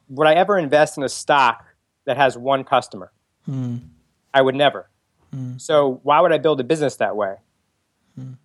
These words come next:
Speaker 1: So the idea is you wanna take Amazon revenue from a hundred percent of your revenue to about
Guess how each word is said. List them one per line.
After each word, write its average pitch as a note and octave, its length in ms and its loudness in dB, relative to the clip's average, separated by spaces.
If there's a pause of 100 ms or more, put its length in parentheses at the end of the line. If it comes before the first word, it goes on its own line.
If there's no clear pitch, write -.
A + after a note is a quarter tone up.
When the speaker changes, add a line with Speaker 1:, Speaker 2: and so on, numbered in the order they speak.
(220)
Speaker 1:
So D3 360 2
the D3 100 0
idea F3 300 2
is E3 80 0
you E3+ 100 0
wanna F3+ 200 2
take E3+ 340 -6
Amazon D3+ 540 2
revenue C#3 460 2
from B2+ 200 -4
a A#2+ 40 -2
hundred E3 340 -2
percent B2 320 -4
of A#2+ 40 -4
your A2+ 120 -2
revenue G#2+ 460 -2 (360)
to G3 240 2
about D#3 480 2